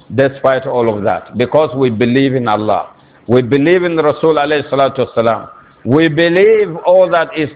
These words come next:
told to us in the Quran and Sunnah, we know that that will be only a matter of time. Only a matter of time. Insha'Allah ta'ala, all that shall be history. And Islam shall have the upper hand, insha'Allah.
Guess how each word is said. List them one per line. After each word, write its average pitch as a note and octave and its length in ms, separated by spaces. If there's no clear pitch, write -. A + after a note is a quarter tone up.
told E3 340
to D3 80
us D#3 280
in C#3+ 140
the C3 80
Quran C3+ 440
and B2+ 160
Sunnah, A2+ 380
we B2+ 180
know D#3 240
that C#3 260
that C#3+ 220
will C3 140
be B2 160
only D3 400
a B2 80
matter B2+ 280
of G#2+ 200
time. F2+ 220
Only F#3+ 380
a F3 80
matter F3 280
of C#3 220
time. A#2+ 280
Insha'Allah C#3+ 720
ta'ala, C#3 360
all C3+ 260
that C3+ 240
shall B2+ 180
be A2+ 120
history. A2 440
And A#2 160
Islam C3 840
shall A2+ 180
have A#2 260
the A2 120
upper A#2 300
hand, G#2 340
insha'Allah. G#2+ 760